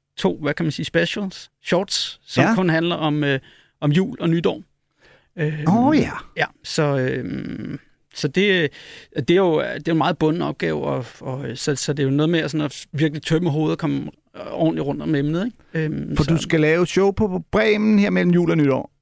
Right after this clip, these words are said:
Speaker 1: Øh, nej, faktisk før.
Speaker 2: Før jul og nytår?
Speaker 1: Ja.
Speaker 2: Og så det ene, det bliver et specifikt juleshow?
Speaker 1: Ja, og
Speaker 2: Og det
Speaker 1: det
Speaker 2: næste?
Speaker 1: andet bliver et specifikt, øh, nytårsshow.
Speaker 2: Okay.
Speaker 1: Om, fordi der er så, øh,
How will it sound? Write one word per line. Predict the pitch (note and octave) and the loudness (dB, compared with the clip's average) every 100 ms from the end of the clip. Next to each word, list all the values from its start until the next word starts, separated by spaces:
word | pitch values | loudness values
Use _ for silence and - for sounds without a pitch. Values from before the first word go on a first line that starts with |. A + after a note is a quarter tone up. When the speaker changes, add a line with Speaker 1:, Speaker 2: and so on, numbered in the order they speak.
| - | 0
Speaker 1:
Øh, | F#3 F3+ E3+ | 2 2 2
nej, | E3+ D#3+ | 0 -2
faktisk | E3 D3 - | -2 -4 -2
før. | D#3 - - | -2 -4 -12
Speaker 2:
Før | - F3+ E3 | 0 2 4
jul | D3 B2+ | 4 4
og | |
nytår? | B2 G#2+ - D#3 | 4 2 -2 -6
Speaker 1:
Ja. | C3 - _ - | -6 -8 _ 0
Speaker 2:
Og | C#3+ | 2
så | E3 | 2
det | D#3+ E3 G3+ | 2 4 4
ene, | A3 | 4
det | G3+ | 2
bliver | D#3 C3+ | 2 2
et | |
specifikt | - G#2 G#2 A#2+ | 0 0 0 4
juleshow? | F#3+ A#3+ B3 A#3+ - F3 | 4 4 2 0 -4 0
Speaker 1:
Ja, | E3+ | 0
og | - _ - | -2 _ 0
Speaker 2:
Og | F3+ | 2
det | D#3+ | 4
Speaker 1:
det | D3+ | 4
Speaker 2:
næste? | D3 | 2
Speaker 1:
andet | E3+ D#3 - | 0 -2 -6
bliver | - D3 | -2 -2
et | |
specifikt, | - D3 - C#3+ - - _ | 0 -4 -2 -6 -8 -20 _
øh, | - B2+ A2+ - - | -12 -8 -8 -6 -2
nytårsshow. | C3+ C#3 B2 A#2+ A#2+ _ _ _ _ | 2 2 0 -6 -12 _ _ _ _
Speaker 2:
Okay. | C#3+ G#3+ G#3 G2+ - - - | 2 2 2 -2 -4 -14 -4
Speaker 1:
Om, | C3+ C#3+ | -2 0
fordi | C#3+ C#3+ | 0 2
der | D3 | 2
er | D#3 | 2
så, | G#3+ F3 - - - - | 2 0 -2 -18 -16 -16
øh, | - | -2